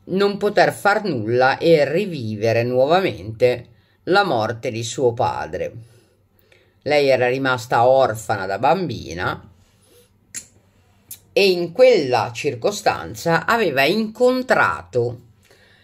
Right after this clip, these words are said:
la se stessa bambina, ricordandosi improvvisamente chi era stata all'inizio.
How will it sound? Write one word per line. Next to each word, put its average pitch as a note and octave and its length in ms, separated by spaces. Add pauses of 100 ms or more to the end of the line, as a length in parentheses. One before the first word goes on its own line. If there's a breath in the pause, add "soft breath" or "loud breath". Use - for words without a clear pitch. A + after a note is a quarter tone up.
(140 soft breath)
la F#3+ 220
se C4 220
stessa D3 640
bambina, B2+ 920 (1000 soft breath)
ricordandosi D#3+ 920
improvvisamente D3+ 920
chi F#3 180
era F3 220
stata - 760 (420)
all'inizio. D3 1080